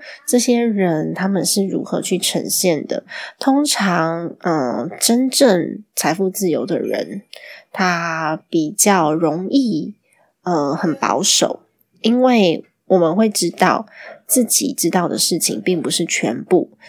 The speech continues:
所以我不会很狂妄，那也不一定会享受奢华的生活，因为，嗯，真的在累积财富的过程当中并不是简单的，所以你会知道浪费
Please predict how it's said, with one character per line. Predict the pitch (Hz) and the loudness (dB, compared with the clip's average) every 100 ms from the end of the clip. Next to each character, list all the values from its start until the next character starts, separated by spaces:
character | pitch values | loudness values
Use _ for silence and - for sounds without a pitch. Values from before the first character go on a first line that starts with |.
| - | -10
所 | - 185 | 0 2
以 | 190 | 4
我 | 170 | 2
不 | 160 165 | 0 0
会 | 202 185 165 147 135 | 2 4 2 0 -4
很 | - - - | -4 -4 -2
狂 | - - - | -2 -2 2
妄， | 214 - 220 - _ _ _ | 2 2 -4 -20 _ _ _
那 | 330 285 | 4 6
也 | 202 | 6
不 | - 285 | 6 4
一 | 220 | 4
定 | 233 220 | 4 2
会 | 214 220 185 | 4 4 4
享 | - - | 2 -2
受 | - 196 160 | 2 4 4
奢 | 131 - 151 | 2 2 2
华 | 165 - | 2 0
的 | - 123 | 0 0
生 | - 123 120 | 0 0 -2
活， | - - - 87 | -6 -2 -2 -2
因 | 196 208 | -2 0
为， | 226 226 190 165 - - - - _ | 2 4 4 2 -2 -16 -16 -20 _
嗯， | 185 175 165 156 - - | -2 0 0 -4 -6 0
真 | 233 254 | 2 4
的 | 233 180 | 4 4
在 | 196 180 | 2 2
累 | 127 | 0
积 | - 160 | 0 -2
财 | - 180 | -2 -6
富 | - 185 | -4 -2
的 | 156 | 0
过 | - 180 | 2 2
程 | 165 131 131 | 2 -4 -4
当 | 147 147 | -4 -4
中 | 175 143 147 196 | -4 -4 -4 -4
并 | 320 254 | 0 0
不 | - | 0
是 | 170 202 | -2 -2
简 | - - - | -2 -4 -6
单 | - - 160 170 | -12 -12 -10 -6
的， | - - _ _ _ - - | -6 -8 _ _ _ -20 -18
所 | - - | -2 2
以 | 247 | 2
你 | 165 | 2
会 | 180 | 0
知 | 190 165 | 0 0
道 | 180 165 90 | 2 0 0
浪 | - 208 170 | 0 0 0
费 | - 185 123 - | -2 0 0 -4